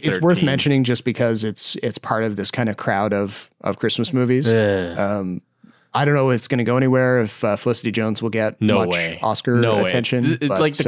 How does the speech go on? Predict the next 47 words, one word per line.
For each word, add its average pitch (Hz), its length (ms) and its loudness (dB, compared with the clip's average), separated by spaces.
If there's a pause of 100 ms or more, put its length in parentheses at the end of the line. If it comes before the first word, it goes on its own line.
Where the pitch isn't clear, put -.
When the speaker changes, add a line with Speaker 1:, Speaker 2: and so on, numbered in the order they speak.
Speaker 1:
um, 185 100 0
Speaker 2:
competition's 147 420 0
too 147 120 2
stiff - 280 -2
this 180 160 2
Speaker 1:
the 151 40 0
Speaker 2:
year. 185 120 4
Speaker 1:
R 202 40 4
B, 220 100 4
the 180 140 0
cult 202 320 0
of 196 120 2
R 190 120 4
B 180 140 4
G 160 220 4
is 165 120 2
pretty 147 220 0
big, 147 280 0
though. 104 200 0
I 98 80 -4
mean, 104 180 -4
there's, 104 260 -6
there's 110 200 -10
enough 120 220 -2
people 160 260 2
Speaker 2:
Oh, 151 60 2
Speaker 1:
out 120 120 -2
there 110 160 -2
who 110 140 -4
will 101 120 -6
just - 40 -12
Speaker 2:
don't 165 160 2
Speaker 1:
see 196 140 0
Speaker 2:
get 185 60 0
Speaker 1:
it. - 20 0
Speaker 2:
me 147 100 2
wrong. 98 360 0
Ginsburg 180 460 2
is 113 120 0
amazing. 104 580 0
I've, 127 300 -2
I've 117 240 -4
read 113 180 0
about 113 280 -2
her, 120 260 0
and 98 120 -4
I, 87 140 -6